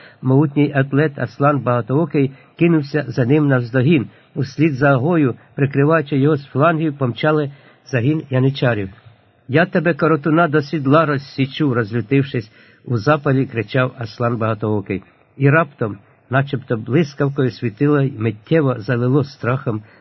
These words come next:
заляпані кров'ю злі обличчя яничар. «Уруш шайтан!»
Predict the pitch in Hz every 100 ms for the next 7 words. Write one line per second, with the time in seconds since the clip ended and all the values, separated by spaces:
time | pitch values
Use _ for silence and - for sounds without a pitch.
0 | _ - 117 123 139 117 110 113 120 110
1 | 110 107 _ _ 95 95 143 - - 113
2 | 92 123 - - 107 98 95 - 95 95
3 | _ _ _ _ _ _ 123 139 220 196
4 | 196 202 143 180 156 110